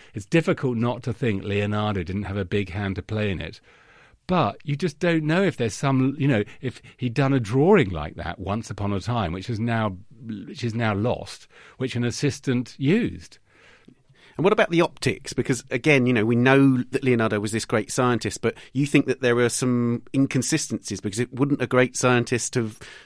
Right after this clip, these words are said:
Speaker 2: have captured the optics in the orb, for instance, and also the distance of the figure from the hand and all this kind of stuff?
Speaker 1: Yeah, I mean, the optics in the orb are bizarre,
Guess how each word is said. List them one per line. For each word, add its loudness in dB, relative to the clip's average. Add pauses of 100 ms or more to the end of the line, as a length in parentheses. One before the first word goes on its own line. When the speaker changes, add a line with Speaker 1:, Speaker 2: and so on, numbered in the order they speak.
(340)
Speaker 2:
have -6
captured 0
the 2
optics -4
in -2
the 2
orb, 2
for -6
instance, -14
and 0
also 0
the -4
distance -4
of 0
the 0
figure -2
from -6
the -2
hand -4
and -4
all -4
this -8
kind -8
of -12
stuff? -14 (1160)
Speaker 1:
Yeah, 4
I -8
mean, -2 (960)
the 4
optics -2
in 0
the 4
orb 4
are -2
bizarre, 2